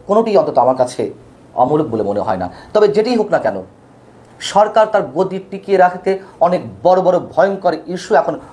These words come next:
মানুষের সামনে ঠেলে দিচ্ছে বা দিবে, এটুকু অন্তত নিশ্চিত করে বলা যায়। আমরা তো দেখলাম এবং শুরু থেকে বলে আসছি, একটা সেটেলড ডাউন ইস্যু, সেই ইস্যুটিকে কোটা পদ্ধতি বাতিলের যে সিদ্ধান্ত, সেটিকে আবার নতুন করে সামনে নিয়ে আসা হলো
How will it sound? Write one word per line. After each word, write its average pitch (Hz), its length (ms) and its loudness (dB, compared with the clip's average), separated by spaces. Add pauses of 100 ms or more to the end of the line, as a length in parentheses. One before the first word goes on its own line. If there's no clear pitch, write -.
(100)
মানুষের 160 380 0
সামনে 139 280 -2
ঠেলে 131 180 -2
দিচ্ছে - 380 -8 (220)
বা 117 120 2
দিবে, 147 300 2 (600)
এটুকু 190 240 2
অন্তত 135 200 0
নিশ্চিত 127 440 -6
করে 110 100 -2
বলা 98 220 2
যায়। 90 180 -4 (880)
আমরা 240 180 0
তো 254 60 4
দেখলাম 196 460 2
এবং 190 140 -4
শুরু 262 180 0
থেকে 233 140 0
বলে 240 200 4
আসছি, - 300 0 (300)
একটা 220 160 4
সেটেলড 262 540 2
ডাউন 143 240 2
ইস্যু, 117 380 -10 (320)
সেই 254 280 2
ইস্যুটিকে 202 460 -6 (220)
কোটা 247 160 2
পদ্ধতি 214 400 0 (180)
বাতিলের 196 840 0 (360)
যে 180 420 0
সিদ্ধান্ত, 196 420 -2
সেটিকে 214 480 0
আবার 185 180 2 (200)
নতুন 233 260 2
করে 180 200 2 (320)
সামনে 175 340 2
নিয়ে 156 240 4
আসা 135 140 0
হলো 139 260 0